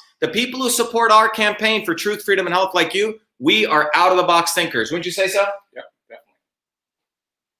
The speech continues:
Speaker 2: definitely.
Speaker 1: <laughs> They don't want people connecting, "Oh, well, with freedom, you get truth, and with truth, you get health, and with health, you get this, and I can think of my, my body as a system."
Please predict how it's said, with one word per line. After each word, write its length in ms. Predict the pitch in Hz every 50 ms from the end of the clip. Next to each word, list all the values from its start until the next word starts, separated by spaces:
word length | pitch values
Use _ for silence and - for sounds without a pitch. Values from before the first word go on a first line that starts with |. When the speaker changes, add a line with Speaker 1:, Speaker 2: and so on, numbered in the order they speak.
| _ _ _ _ - - -
Speaker 2:
definitely. 280 | 175 170 156 143 - - _
Speaker 1:
<laughs> 40 | _ - - _ _ _ - _ _ _ _ _ _
They 180 | 151 202 233 254
don't 280 | 254 247 247 233 226
want 280 | 226 226 233 220 226 220
people 240 | 214 202 170 202 -
connecting, 480 | - 196 190 190 190 190 196 175 165 196
"Oh, 160 | 226 214 180
well, 240 | 214 220 214 190 156
with 160 | 147 - -
freedom, 460 | - 214 240 254 214 190 175 180 180
you 80 | 175 175
get 240 | 180 185 185 180
truth, 340 | - - 233 233 233 214 -
and 100 | - 135
with 80 | - -
truth, 360 | - - 247 254 254 - -
you 80 | 151 135
get 140 | 139 123
health, 320 | 123 175 202 220 208 - 160
and 100 | 139 127
with 100 | 117 127
health, 320 | 151 196 220 214 - - - - - _ _
you 80 | - 131
get 200 | 127 156 160 -
this, 180 | 220 220 220 185
and 80 | 156
I 80 | 151 151
can 140 | - 151 -
think 180 | 180 190 190
of 80 | 185 165
my, 240 | 160 151 - 104 - -
my 180 | 143 139 127
body 320 | 123 147 160 - 170 160 147
as 140 | 135 - 127
a 40 |
system." 440 | 117 - 208 196 - - 214 202 -